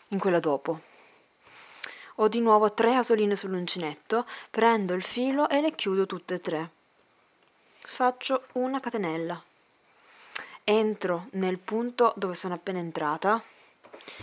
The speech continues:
ed estraggo la mia seconda asolina, salto una maglia bassa di base ed entro in quella dopo. Ho tre asoline sull'uncinetto, carico il filo e le chiudo tutte e tre.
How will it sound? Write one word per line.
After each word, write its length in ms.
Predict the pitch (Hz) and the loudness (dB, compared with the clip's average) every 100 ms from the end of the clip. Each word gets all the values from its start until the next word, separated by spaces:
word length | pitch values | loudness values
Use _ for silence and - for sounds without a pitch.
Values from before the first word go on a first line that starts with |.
| - - | -16 -8
ed 140 | 196 | -6
estraggo 480 | 190 - 190 180 190 | -6 0 4 4 2
la 80 | 185 | 0
mia 140 | 180 | -2
seconda 400 | - 185 175 170 | -6 -6 -4 -4
asolina, 460 | 170 165 151 151 151 | -4 -6 -6 -8 -8
salto 440 | - 226 214 190 | 2 4 4 2
una 100 | 180 | -4
maglia 260 | 170 160 170 | -4 -4 -2
bassa 220 | 175 180 | -4 -6
di 120 | 175 | -4
base 520 | 175 165 165 196 247 - - - - - | 2 2 2 0 -2 -4 -12 -12 -14 -2
ed 180 | 247 | 0
entro 260 | 185 156 180 | 0 -2 -4
in 60 | 180 | -4
quella 240 | 165 160 | -4 -4
dopo. 440 | 147 147 - 160 160 - - - _ _ _ _ _ _ _ _ _ _ _ _ _ _ _ 202 | -2 -6 -4 -6 -6 -20 -20 -20 _ _ _ _ _ _ _ _ _ _ _ _ _ _ _ -6
Ho 120 | 185 | -4
tre 240 | - 214 | 4 6
asoline 440 | 196 175 175 180 170 | 6 4 -2 -4 -6
sull'uncinetto, 800 | 175 175 180 202 185 - 240 240 | -6 -6 -4 -2 -2 2 2 2
carico 400 | - 269 185 165 | 4 4 4 0
il 80 | 226 | -4
filo 460 | - 202 180 202 214 - - | -4 -4 0 -2 -2 -14 -8
e 120 | 233 | -2
le 160 | 233 254 | 0 0
chiudo 320 | - 165 175 | -4 -4 -4
tutte 540 | 175 170 _ 190 180 - - - - | -8 -14 _ -2 -2 -8 -20 -20 -6
e 160 | 190 | -6
tre. 340 | - 156 147 | -4 -2 -4